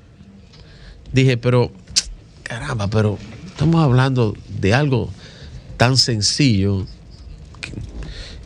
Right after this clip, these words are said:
que a través de, del lente, bueno, pues se quiere magnificar. Porque en una institución donde ha habido quinientas sesenta y dos,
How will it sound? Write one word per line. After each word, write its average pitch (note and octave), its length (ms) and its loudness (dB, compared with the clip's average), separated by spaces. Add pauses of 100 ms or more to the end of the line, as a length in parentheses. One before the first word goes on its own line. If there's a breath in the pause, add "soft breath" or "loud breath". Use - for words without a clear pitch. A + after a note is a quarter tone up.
que - 160 6
a G2 120 4
través A2 520 0
de, A#2 320 2
del A2 320 2
lente, C3 320 0
bueno, A2+ 240 0
pues F2 120 -2
se F2+ 100 0
quiere C3+ 200 2
magnificar. A2 880 0 (1800 loud breath)
Porque B2+ 320 2
en B2+ 60 0
una G#3+ 220 2
institución C#3+ 680 2
donde B2+ 240 2
ha D#3 40 2
habido D3+ 480 2 (840)
quinientas D3+ 520 4
sesenta G2+ 480 0
y F2 60 2
dos, G#2 560 0